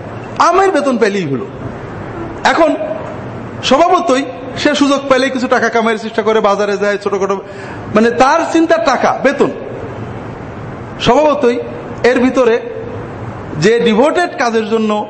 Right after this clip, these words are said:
তার প্রমোশন হবে, সে শান্তি পাবে, সে ভালো থাকবে, যে এই ধরনের শুধু বেতন চিন্তা করে, ট্রেনিং নেয় না, সরকার তাকে প্রমোশন দেবে না, যদি তার ব্যাপারে জানে বাদ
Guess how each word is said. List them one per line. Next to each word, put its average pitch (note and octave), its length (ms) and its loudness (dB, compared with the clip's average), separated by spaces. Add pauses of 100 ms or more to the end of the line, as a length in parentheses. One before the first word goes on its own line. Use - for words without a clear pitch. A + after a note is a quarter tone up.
(440)
তার A3 160 6
প্রমোশন G#3 400 4
হবে, G#3 240 2
সে G3+ 160 -2
শান্তি G#3 320 -2
পাবে, G3+ 300 2
সে G#3 120 0
ভালো G3+ 220 2
থাকবে, G3+ 420 0
যে G3+ 440 0 (240)
এই G#3 60 4
ধরনের G#3+ 360 2 (280)
শুধু A3+ 160 2
বেতন A3 260 4
চিন্তা G#3 260 0
করে, G3+ 260 0
ট্রেনিং G3+ 280 -2
নেয় G3+ 180 0
না, G3 160 -2 (380)
সরকার G#3 340 4
তাকে F#3+ 420 2
প্রমোশন F#3+ 340 2
দেবে G3 220 2
না, G3 240 -2 (360)
যদি F#3+ 160 6
তার F#3+ 220 4
ব্যাপারে F#3+ 300 2
জানে F#3+ 260 0
বাদ F#3+ 160 2